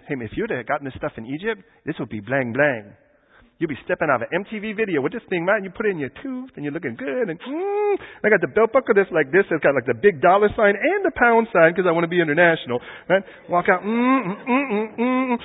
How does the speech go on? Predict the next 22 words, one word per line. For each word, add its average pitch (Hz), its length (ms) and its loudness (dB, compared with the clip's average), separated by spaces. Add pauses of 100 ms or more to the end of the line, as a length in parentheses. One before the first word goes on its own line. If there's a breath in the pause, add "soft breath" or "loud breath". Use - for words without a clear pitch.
(140 loud breath)
right? 233 180 4 (160 loud breath)
And 247 140 6
what 285 100 4
happens 294 360 2
is 220 100 -4
you're 254 80 0
walking 254 280 4
through 262 100 0
the 247 100 2
wilderness 262 400 4
and 233 80 2
you're, 240 100 4
you 247 60 4
know, 220 80 6
'cause - 880 -2
it's 196 80 -6
hot. 285 320 4
And - 20 6
I 214 40 6
was 240 60 4
like, 427 200 4
"Ah, 330 580 4